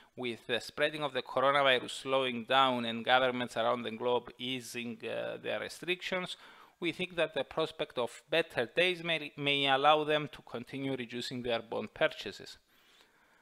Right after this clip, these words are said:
Now, as for the rest of today's events, from Sweden we have the C P Is for April. Both the C P I and C P I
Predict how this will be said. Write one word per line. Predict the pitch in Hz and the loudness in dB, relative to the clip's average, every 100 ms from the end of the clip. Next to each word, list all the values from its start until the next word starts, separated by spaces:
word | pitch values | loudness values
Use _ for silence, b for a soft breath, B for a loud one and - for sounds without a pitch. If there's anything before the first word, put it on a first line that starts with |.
| b 160 | b 0
Now, | 160 156 | 2 2
as | - | 0
for | 151 | -4
the | 147 175 | 0 2
rest | 190 165 | 2 0
of | 135 | -6
today's | - 123 117 | -4 -4 -4
events, | 120 175 202 202 - | -2 2 2 0 -6
from | - 151 | -2 -2
Sweden | 143 - 170 175 170 | -2 -2 0 0 0
we | 160 131 | -2 0
have | 147 151 | 2 2
the | 147 | -2
C | 139 | -6
P | - - | -10 -2
Is | 139 139 - | 2 2 0
for | - 113 | -2 -2
April. | 117 110 - - _ B B B - | -2 -4 -14 -20 _ B B B -2
Both | 156 156 | -2 0
the | 147 | -4
C | 160 | -6
P | - 160 | -2 2
I | |
and | 147 123 | 2 0
C | - 143 | -8 -10
P | - 147 | 0 2
I | 139 | 4